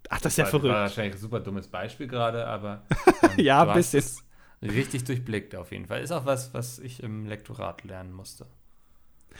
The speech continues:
Speaker 1: Aber Moment mal, aber Leute, die jetzt ein Buch lesen, die wissen doch sowas nicht, oder?
Speaker 2: Äh, oft nicht, also nur die Intelligenten.
Speaker 1: Ja, das heißt, im Lektorat sitzen ganz, das ist wie so ein Kreiswichsen eigentlich in so einem Lektorat, ne? Also d-, da wird dann gesagt, „Hier, guck mal,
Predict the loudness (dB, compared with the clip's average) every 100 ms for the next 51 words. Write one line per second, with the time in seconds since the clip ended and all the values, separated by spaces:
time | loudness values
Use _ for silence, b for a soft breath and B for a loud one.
0 | B B 6 8 6 2 2 4 4 6
1 | 4 6 4 6 8 8 6 2 0 -4
2 | -6 _ -2 0 2 2 0 2 0 0
3 | 2 2 4 2 4 0 -2 -4 -4 2
4 | 4 4 0 b b b 0 2 4 2
5 | 0 -2 -2 -2 -4 -4 2 4 4 2
6 | -4 -4 -2 -4 -6 -16 -20 _ _ _
7 | _ _ -20 -12 2 4 8 6 6 2
8 | 4 6 6 6 4 4 2 4 4 4
9 | 0 0 4 4 4 2 b b b b
10 | -20 0 4 4 2 -2 -2 -4 -2 -2
11 | -4 -4 -4 -2 -2 0 0 0 0 4
12 | 4 6 6 6 4 4 6 8 6 6
13 | 6 6 6 4 8 6 6 4 6 6